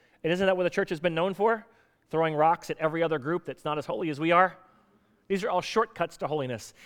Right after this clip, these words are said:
If you wanna get there, you gotta do it according to the rules. There's no shortcuts to holiness. He talks a lot to, to Timothy in this book and in his, in his previous letter to Timothy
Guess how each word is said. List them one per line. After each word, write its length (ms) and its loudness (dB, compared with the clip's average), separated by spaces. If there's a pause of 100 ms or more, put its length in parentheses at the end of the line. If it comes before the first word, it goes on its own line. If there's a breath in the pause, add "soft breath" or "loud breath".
(100)
If 160 -6
you 100 0
wanna 220 6
get 180 6
there, 180 6
you 140 0
gotta 280 8
do 200 4
it 40 6
according 340 0
to 60 -6
the 80 -4
rules. 580 -2 (340 soft breath)
There's 180 -8
no 120 -2
shortcuts 460 -2
to 100 -6
holiness. 500 -6 (280 soft breath)
He 80 -8
talks 240 2
a 40 0
lot 200 4
to, 100 -2
to 140 -4
Timothy 480 -2
in 100 -4
this 140 -2
book 260 -2
and 100 -4
in 60 -4
his, 140 -6
in 100 -8
his 100 -6
previous 400 -4
letter 200 2
to 240 -6
Timothy 480 -4